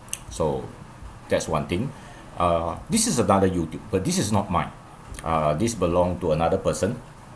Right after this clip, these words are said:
okay, called Bug Bounty P O C. P O C usually is a short form for proof of concept.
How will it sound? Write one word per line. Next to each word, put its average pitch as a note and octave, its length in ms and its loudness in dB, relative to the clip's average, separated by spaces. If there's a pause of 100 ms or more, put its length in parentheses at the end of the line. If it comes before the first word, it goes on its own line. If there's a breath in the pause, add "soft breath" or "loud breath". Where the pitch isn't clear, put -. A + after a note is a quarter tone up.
(240)
okay, D2 260 -4
called E2 480 6
Bug - 320 6
Bounty E2 880 2 (540)
P B2 140 2
O F2 120 4
C. - 220 -2 (100)
P G2 220 2
O E2+ 80 2
C F#2 140 -2
usually E2 580 -2
is D2 220 -4
a C#2 120 2
short - 220 -2
form E2+ 280 4
for C#2+ 280 2
proof G#2+ 240 -2
of D2+ 120 -4
concept. - 440 -2